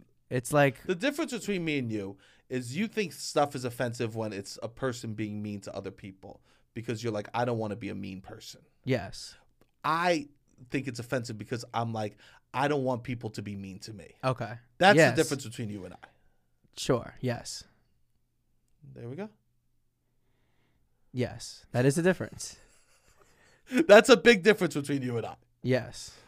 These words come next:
Speaker 2: Um, but that's okay. What are you gonna do? But I think that that's, uh, offensive. That,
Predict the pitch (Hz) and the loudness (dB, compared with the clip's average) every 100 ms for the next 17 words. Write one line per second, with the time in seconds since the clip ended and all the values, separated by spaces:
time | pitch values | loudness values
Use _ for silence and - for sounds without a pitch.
0 | - - 127 135 123 113 107 107 - - | -18 0 4 6 4 2 -6 -12 -18 -20
1 | - _ - 494 - 139 156 240 403 - | -20 _ 0 2 2 0 4 6 4 -4
2 | - - 262 240 233 233 233 123 - - | -20 -6 -4 -2 -2 4 6 4 0 -20
3 | - - 180 160 180 180 147 147 143 131 | -20 0 2 6 4 4 0 0 0 -2
4 | 139 113 110 117 101 101 - - 120 127 | -2 -4 -4 -6 -6 -12 -14 -12 0 0
5 | 113 | 0